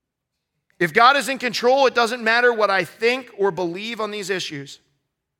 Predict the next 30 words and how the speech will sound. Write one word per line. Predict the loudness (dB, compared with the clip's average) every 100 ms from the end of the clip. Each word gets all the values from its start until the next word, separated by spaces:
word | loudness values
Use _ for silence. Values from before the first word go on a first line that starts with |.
| _ _ _ -4
It | 0
only | 2 0
matters | -2 -2 -4 -8
if |
I | -4 -4
obey | -2 -4 -6
and |
glorify | -10 -12 -12 -14
him. | -14 -16 -20 _ _ _ _ _ _ _ _ _ _ _ _ _ _ _
If | -4
God | 2 2 2
is | -4
in | -8
control, | -8 -2 -2
it | -2
really | -4 -2
doesn't | 0 -2 0
matter | 0 0 2
what | 0 2
I, | 4 4 2
Mark, | 0 4 6 4 0 -20 _ _ _ _ _ _ _ _ _ _ _ _ _ _ _ _ _
like, | -4 -4 -10 _ _ _ _ _ _ _ _ _
lives | -6 -4 -4
in | -4
Saxonburg | 2 2 2 0 -4 -4
and | -4
is | -8
thirty-two | -2 0 0 -2 -4 -2
years | 0 -2 0
old, | 2 2 0 -6